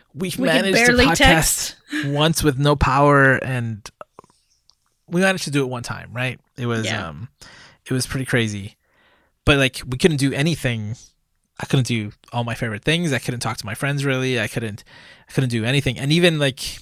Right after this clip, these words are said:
Speaker 1: even watching the shows that I like to watch, like, I had to stop 'cause there was, there was no electricity. There was no, uh, internet. There was no way that I could, uh, keep moving forward. Hmm. Yeah.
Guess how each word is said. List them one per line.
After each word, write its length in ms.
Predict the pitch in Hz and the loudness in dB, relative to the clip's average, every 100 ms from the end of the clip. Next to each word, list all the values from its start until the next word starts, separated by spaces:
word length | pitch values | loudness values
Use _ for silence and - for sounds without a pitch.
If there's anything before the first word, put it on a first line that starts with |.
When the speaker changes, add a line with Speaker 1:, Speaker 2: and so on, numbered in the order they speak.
| - | -16
Speaker 1:
even 240 | - 123 127 | -8 -4 -2
watching 280 | 135 147 | -2 -4
the 60 | 123 | -4
shows 280 | - 135 131 | -2 0 0
that 100 | 110 | -2
I 80 | 107 | -4
like 160 | 107 | -6
to 60 | - | -8
watch, 160 | 101 101 | -10 -8
like, 120 | 101 | -4
I 20 | |
had 120 | 127 | -4
to 60 | 127 | -4
stop 380 | - 127 117 - - - - _ | -4 -4 -4 -10 -20 -20 -20 _
'cause 100 | - | -4
there 100 | 120 | 0
was, 180 | 120 107 | 0 -2
there 120 | - 117 | -4 -4
was 120 | 110 | -4
no 100 | 113 | -4
electricity. 480 | 117 - - 104 107 | -4 -2 -2 -2 -6
There 120 | 107 | -6
was 120 | 107 | -8
no, 480 | 113 113 113 110 107 | -8 -6 -6 -6 -8
uh, 380 | 98 110 101 - - | -10 -12 -12 -14 -8
internet. 320 | 139 131 107 | -6 -4 -6
There 120 | 110 | -8
was 140 | 107 | -10
no 140 | 120 123 | -10 -6
way 140 | 123 | -4
that 120 | 120 | -4
I 100 | 117 | -6
could, 260 | 113 110 - - - - - - _ _ _ _ - | -8 -10 -12 -18 -20 -20 -20 -20 _ _ _ _ -6
uh, 280 | 117 101 98 - _ | -6 -6 -12 -18 _
keep 200 | - 151 | -6 -2
moving 340 | 147 143 127 | 0 0 -2
forward. 540 | 113 127 131 104 85 98 - - _ _ _ _ _ _ | -6 -2 -2 -2 -4 -8 -10 -14 _ _ _ _ _ _
Hmm. 180 | 135 107 - _ _ _ _ _ _ _ _ _ _ | -8 -8 -14 _ _ _ _ _ _ _ _ _ _
Yeah. 360 | - 117 107 101 | -10 -8 -8 -10